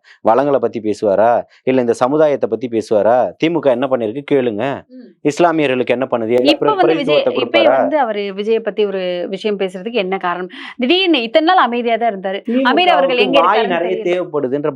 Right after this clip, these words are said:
Speaker 1: பயம், பயந்துட்டீங்கன்னு சொல்றீங்க. ட்ரவுசர்ல தான் ஒண்ணுக்கு போய்கிட்டு இருக்கீங்க.
Speaker 2: ஓகே.
Speaker 1: அப்ப உங்களுடைய பயம், பதட்டம் அதிகமாயிடுச்சு இல்ல? அப்ப என்ன பண்ணணும்? எல்லாரையும் கூப்பிட்டு வரீங்க,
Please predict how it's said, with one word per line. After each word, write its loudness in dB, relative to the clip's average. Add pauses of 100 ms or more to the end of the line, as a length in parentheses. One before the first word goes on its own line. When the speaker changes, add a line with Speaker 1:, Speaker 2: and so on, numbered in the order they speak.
Speaker 1:
பயம், 0
பயந்துட்டீங்கன்னு -2 (100)
சொல்றீங்க. 0
ட்ரவுசர்ல 2
தான் 0
ஒண்ணுக்கு -2
போய்கிட்டு -2
இருக்கீங்க. -8 (400)
Speaker 2:
ஓகே. -20 (240)
Speaker 1:
அப்ப -2
உங்களுடைய 0
பயம், 0
பதட்டம் 0
அதிகமாயிடுச்சு -2
இல்ல? -2 (440)
அப்ப 0
என்ன 2
பண்ணணும்? -2 (260)
எல்லாரையும் 2
கூப்பிட்டு 2
வரீங்க, -4